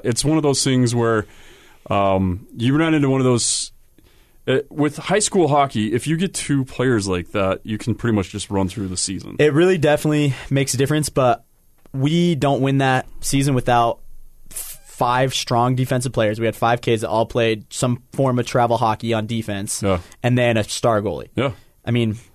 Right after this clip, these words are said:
Speaker 1: And Robbie's playing at Weber State now,
Speaker 2: exactly.
Speaker 1: and
Speaker 2: So
Speaker 1: he's
Speaker 2: we,
Speaker 1: always
Speaker 2: we
Speaker 1: been a
Speaker 2: were
Speaker 1: good
Speaker 2: only
Speaker 1: goalie.
Speaker 2: letting in two, two to three goals a game.
Speaker 1: Yeah.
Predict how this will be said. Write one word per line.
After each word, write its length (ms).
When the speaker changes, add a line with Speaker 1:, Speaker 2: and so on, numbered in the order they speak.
Speaker 1:
And 160
Robbie's 300
playing 320
at 60
Weber 180
State 300
now, 80
Speaker 2:
exactly. 380
Speaker 1:
and 100
Speaker 2:
So 140
Speaker 1:
he's 100
Speaker 2:
we, 60
Speaker 1:
always 200
Speaker 2:
we 60
Speaker 1:
been 60
a 40
Speaker 2:
were 60
Speaker 1:
good 60
Speaker 2:
only 160
Speaker 1:
goalie. 60
Speaker 2:
letting 260
in 160
two, 320
two 240
to 100
three 220
goals 240
a 60
game. 480
Speaker 1:
Yeah. 180